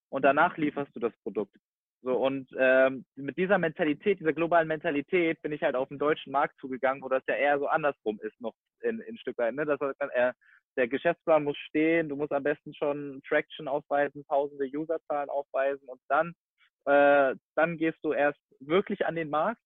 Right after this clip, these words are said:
irgendwie Beta-Test nochmal vorgelagert. Und, äh, wir haben's halt anders gemacht. Wir haben halt gesagt, okay, ich bewerbe mich auf die Höhle der Löwen und dann war's so,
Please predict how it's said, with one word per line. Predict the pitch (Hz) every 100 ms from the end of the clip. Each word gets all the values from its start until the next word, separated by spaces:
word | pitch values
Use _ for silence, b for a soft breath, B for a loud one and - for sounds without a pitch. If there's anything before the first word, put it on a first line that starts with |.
| -
irgendwie | 170 170 165
Beta-Test | 147 170 202 170 170 165
nochmal | 160 156 160
vorgelagert. | 165 160 156 147 151 147 151 _ _ _ _ _
Und, | - 135 139 139 143 120
äh, | 135 135 135
wir | 156
haben's | 170
halt | 180
anders | 147 165 170 -
gemacht. | 120 143 - -
Wir | 139
haben | 156
halt | 151
gesagt, | 147 139 147 147 _ -
okay, | 135 170 185 202 _ _ _
ich | 143 147 -
bewerbe | - 143 151
mich | 175
auf | 160
die | 165
Höhle | 156 147
der |
Löwen | 143 175 185
und | 170 143
dann | 147 151
war's | 147 147
so, | 160 156 156